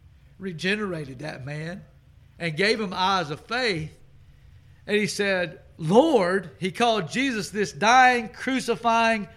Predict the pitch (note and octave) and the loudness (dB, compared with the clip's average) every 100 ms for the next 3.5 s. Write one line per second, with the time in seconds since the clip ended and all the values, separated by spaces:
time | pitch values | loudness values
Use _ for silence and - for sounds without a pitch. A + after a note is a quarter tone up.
0 | - E3 B3 C4 A#3 A#3+ D3+ G3+ A#3+ C4 | -4 2 4 4 0 -8 -4 4 6 6
1 | B3+ B3 A#3 - - - - - - - | 4 0 -4 -10 -20 -20 -20 -20 -20 -10
2 | - C4+ C#4 C4 A#3+ A3+ A#3 A3 A#3 B3 | 4 6 8 4 0 0 0 0 2 2
3 | A#3+ A3 A3+ G#3 - | 2 2 2 0 -8